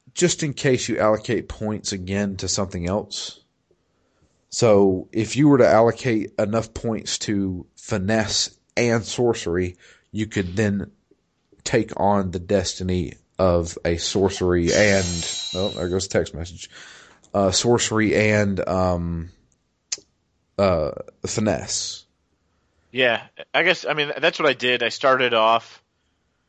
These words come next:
Speaker 2: uh, sorcery based.
Speaker 1: Yep.
Speaker 2: And then as I leveled up, I got the option to do a tier two destiny. So I'm basically half sorcery, half might.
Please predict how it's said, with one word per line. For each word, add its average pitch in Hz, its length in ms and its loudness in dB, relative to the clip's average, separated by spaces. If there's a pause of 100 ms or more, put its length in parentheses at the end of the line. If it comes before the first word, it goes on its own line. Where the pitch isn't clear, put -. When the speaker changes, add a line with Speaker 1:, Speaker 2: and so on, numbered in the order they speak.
(640)
Speaker 2:
uh, 95 600 -4 (2000)
sorcery 123 500 -6
based. 131 480 -4 (200)
Speaker 1:
Yep. 107 340 2 (360)
Speaker 2:
And 107 180 -4
then 107 220 2
as 113 280 2
I 110 100 2
leveled 107 400 -2
up, 107 200 0
I 104 80 -2
got 104 180 -4
the 101 140 -8
option 101 380 -4
to 110 100 -20
do 107 120 -10
a 98 60 -8
tier 110 300 -10
two 113 460 -12 (180)
destiny. 127 560 -6 (640)
So 101 600 -2
I'm 101 140 -4
basically 104 800 -6 (600)
half 104 240 -2
sorcery, 110 480 -8
half 101 220 -8
might. 98 340 -12